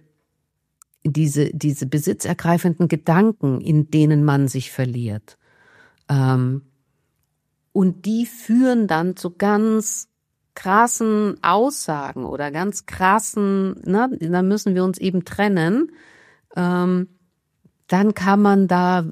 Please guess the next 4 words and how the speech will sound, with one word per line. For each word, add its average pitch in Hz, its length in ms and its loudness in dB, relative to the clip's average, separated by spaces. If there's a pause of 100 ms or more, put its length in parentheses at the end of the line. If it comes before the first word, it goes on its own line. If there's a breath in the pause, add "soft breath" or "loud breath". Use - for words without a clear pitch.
(160)
mit 175 400 -2 (140)
einer 165 200 -2 (320)
Psychoedukation, 143 1400 -4 (520)
mit 151 540 -2